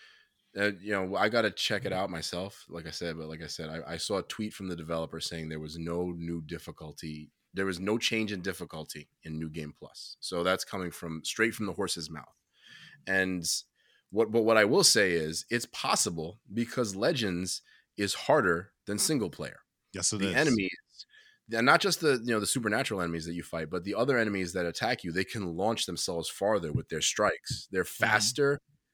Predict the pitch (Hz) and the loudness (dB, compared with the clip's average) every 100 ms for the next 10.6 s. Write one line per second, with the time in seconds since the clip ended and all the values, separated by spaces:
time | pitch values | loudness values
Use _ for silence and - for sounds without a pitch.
0 | _ 104 98 98 92 92 104 101 - - | _ -6 -2 0 0 0 0 -2 -6 2
1 | 117 92 69 80 - 95 90 92 92 85 | 2 2 -2 -10 -8 -6 -2 -2 -2 -4
2 | 104 95 - 113 - 98 98 95 87 98 | -6 -4 0 2 2 -2 -2 -4 -4 -2
3 | 92 80 78 76 - 71 80 87 80 - | -2 -4 -6 -8 -12 -6 0 0 0 -10
4 | 60 _ _ _ - 101 107 95 - 156 | -20 _ _ _ -2 0 0 0 0 0
5 | 127 117 117 92 76 65 - _ - _ | 0 2 2 2 -4 -12 -18 _ -20 _
6 | 98 113 113 - 101 110 131 127 - 110 | 2 4 4 2 2 4 6 4 4 -2
7 | 117 113 113 123 117 95 92 92 - 95 | 0 0 -2 0 0 0 0 -2 -2 -2
8 | 87 85 92 101 87 85 85 - 87 76 | -2 -2 -2 -4 -2 -2 -4 -4 -4 -4
9 | 82 - 98 85 - 117 104 85 80 80 | -6 -2 -2 -4 -6 -4 -4 -4 -10 -12
10 | 87 80 82 - 87 80 | -10 -8 -6 -4 -4 -6